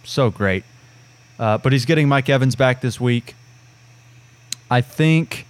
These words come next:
um, Leonard Fournette, I feel great about him. I think he's a great rest of season. I th-, I, I've got him top ten rest of season. I think Fournette will figure it out.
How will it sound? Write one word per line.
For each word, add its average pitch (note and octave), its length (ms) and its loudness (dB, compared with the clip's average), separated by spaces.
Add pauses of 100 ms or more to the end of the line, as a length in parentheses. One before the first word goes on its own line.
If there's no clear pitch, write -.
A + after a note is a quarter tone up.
(1160)
um, A#2+ 760 2 (400)
Leonard C3 240 2
Fournette, C3 560 2
I B2 60 0
feel B2 180 -2
great A#2 240 2
about A2+ 260 2
him. A2+ 280 0 (220)
I - 60 -8
think A#2+ 220 -4
he's A#2 260 -4
a A2 80 -2
great G#2 600 -4 (140)
rest A2 260 -4
of G#2 100 -10
season. G#2+ 540 -4 (1400)
I A2 80 -6
th-, - 240 -14
I, A#2 140 -2 (100)
I've B2+ 220 -2
got D3+ 160 2
him A2+ 140 0
top F2+ 280 -4
ten D2+ 260 -10
rest - 220 -14
of - 100 -16
season. F#2 320 -10
I G2+ 100 -4
think A#2+ 220 -2
Fournette G#2 300 0
will G2+ 120 -4
figure F#2+ 280 -4
it F2+ 80 -2
out. F2+ 260 -2